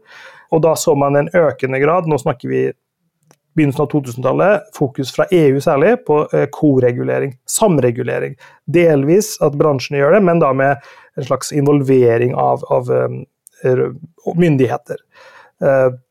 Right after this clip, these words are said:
etter hvert så, så viste det at dette ikke nødvendigvis er den perfekte løsningen, fordi at, eh, den involveringen fra nasjoner og fra E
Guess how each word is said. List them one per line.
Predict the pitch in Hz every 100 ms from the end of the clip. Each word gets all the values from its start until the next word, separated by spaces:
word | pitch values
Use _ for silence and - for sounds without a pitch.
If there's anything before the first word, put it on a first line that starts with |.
| _ _ _ _ - 165
etter | 175
hvert | 170 -
så, | 170
så | 170 175
viste | 165 160
det |
at | 143
dette | - 143
ikke | - 151
nødvendigvis | 147 139 127 127 135 156
er | 131
den | 123
perfekte | 139 143 123 139
løsningen, | 143 127 - 160 208 208 -
fordi | 151 139
at, | 135 -
eh, | 147 135
den | 139 135 135 - - _ _
involveringen | 156 147 143 151 143 139 123 123 135 131
fra | 127 127 131
nasjoner | 135 - 226 226 214 196 160
og |
fra | 123 151
E | 170